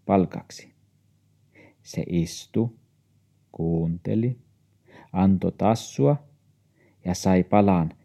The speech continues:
keksiä. Se istui, kuunteli, antoi tassua. Mutta heti kun oppilas oli lukenut yhden lukuläksyn,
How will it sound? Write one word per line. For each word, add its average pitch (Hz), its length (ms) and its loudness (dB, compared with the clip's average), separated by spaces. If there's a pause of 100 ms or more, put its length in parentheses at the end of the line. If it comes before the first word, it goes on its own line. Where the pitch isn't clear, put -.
(140)
keksiä. - 680 -6 (880)
Se - 300 -8
istui, - 680 -6 (840)
kuunteli, 95 920 -2 (960)
antoi 90 420 2 (100)
tassua. 131 800 -2 (1800)
Mutta 101 420 -2 (360)
heti 123 320 2
kun 104 180 -2
oppilas 95 720 -2 (220)
oli 101 300 4
lukenut 98 580 2
yhden 101 360 2
lukuläksyn, 87 840 -2